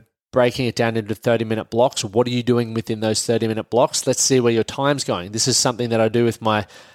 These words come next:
uh, one-to-one clients. We work very hard with this. Now, when you get clear on that, we can go, "Okay, well, of the things that you're doing during the day,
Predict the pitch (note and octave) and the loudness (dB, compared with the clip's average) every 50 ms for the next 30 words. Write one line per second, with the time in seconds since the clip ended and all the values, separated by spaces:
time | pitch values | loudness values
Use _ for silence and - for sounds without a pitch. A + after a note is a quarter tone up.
0 | _ _ - A2 A2 A2 G#2+ G#2 - - _ _ _ _ _ _ _ _ _ _ | _ _ -2 0 2 2 2 0 -2 -4 _ _ _ _ _ _ _ _ _ _
1 | C3+ B2+ B2 A2+ A#2 B2+ C3+ C#3+ C3 - C#3 A2+ F#2 F#2 F2 - - - _ _ | -2 -2 -2 -2 -2 -2 -2 -2 -4 -4 -4 -4 -4 -4 -6 -8 -12 -12 _ _
2 | _ _ _ _ _ _ _ _ _ _ _ B2+ B2+ A#2 A#2+ A#2 G#2 - - B2+ | _ _ _ _ _ _ _ _ _ _ _ -4 0 2 2 2 2 2 2 4
3 | B2+ B2+ A#2 A#2+ A#2 G#2 G2 - - - - - - - - _ _ _ _ _ | 4 4 4 2 0 0 -2 -6 -10 -10 -8 -8 -8 -8 -10 _ _ _ _ _
4 | _ _ _ _ _ _ _ _ _ _ B2 C3 B2+ B2+ B2 B2+ B2+ - _ _ | _ _ _ _ _ _ _ _ _ _ 0 2 2 4 2 2 0 -2 _ _
5 | _ _ _ _ _ _ _ _ _ _ _ _ _ _ _ C#3 D#3 D#3+ D#3+ D#3 | _ _ _ _ _ _ _ _ _ _ _ _ _ _ _ 0 0 2 2 2
6 | C#3 D3+ C3+ - - - E3 F3+ G3 F3+ D#3+ B2 A2 G2 G2+ - _ _ _ _ | 2 0 0 0 0 0 2 2 4 2 2 0 0 -2 -4 -6 _ _ _ _
7 | _ _ _ _ _ _ _ _ C#3 B2+ C3 B2+ C3+ C3 B2+ C3+ - - C3 B2 | _ _ _ _ _ _ _ _ -8 -4 0 2 4 4 4 2 2 2 2 4
8 | A#2+ B2 B2+ B2+ - - _ _ _ _ - C#3+ D#3 D3 F3+ E3 - - D#3 D3 | 4 4 2 0 -2 -8 _ _ _ _ 0 0 0 2 0 0 0 0 -2 0
9 | C3+ D#3 D3 C3 C3 B2 B2 G#2+ - B2+ C3+ D3 D3+ C#3 C3 C3 A#2 G#2 G#2 F#2 | -2 -2 0 2 2 2 2 2 2 2 2 2 2 2 0 0 0 0 -2 -2
10 | A2 F#2+ F#2 F#2 G#2+ A#2 | -2 -2 -2 -2 -4 -6